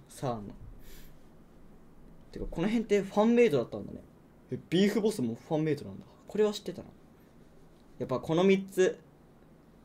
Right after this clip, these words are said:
あ、けど、そこまでぶっちぎりって感じじゃないんやね。この辺とかもう、接戦よ。ここか。ここ。あ、けど、これ一位はぶっちぎりやな。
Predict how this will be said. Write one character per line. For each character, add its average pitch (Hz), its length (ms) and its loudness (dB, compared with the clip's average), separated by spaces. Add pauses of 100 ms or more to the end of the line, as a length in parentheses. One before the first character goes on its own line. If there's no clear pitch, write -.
(1040)
あ、 131 160 -8
け 139 100 -6
ど、 113 220 -4 (580)
そ - 180 -10
こ 190 100 4
ま 254 100 8
で 202 60 8
ぶ 147 160 0
っ - 20 -2
ち 202 200 -2
ぎ 226 100 2
り 240 100 4
っ 247 40 -10
て 240 100 0
感 220 180 2
じ 214 60 0
じ 240 60 2
ゃ 208 40 4
な 185 100 0
い 214 60 2
ん 175 40 0
や 120 80 -2
ね。 110 280 -8 (1400)
こ - 140 -4
の 180 60 2
辺 208 180 2
と 190 100 0
か 143 100 4
も 113 120 -4
う、 95 80 -12 (600)
接 - 220 -4
戦 180 280 -2
よ。 - 60 -8 (440)
こ - 120 -20
こ 139 120 -2
か。 - 160 -10 (300)
こ - 200 -14
こ。 - 40 -18
あ、 151 140 6
け 151 100 0
ど、 123 140 2
こ 208 160 0
れ 208 80 6
一 170 220 0
位 349 40 4
は 160 60 2
ぶ - 120 -8
っ - 40 -16
ち 160 140 -6
ぎ 170 60 -2
り 165 60 -2
や 131 120 -2
な。 - 60 -16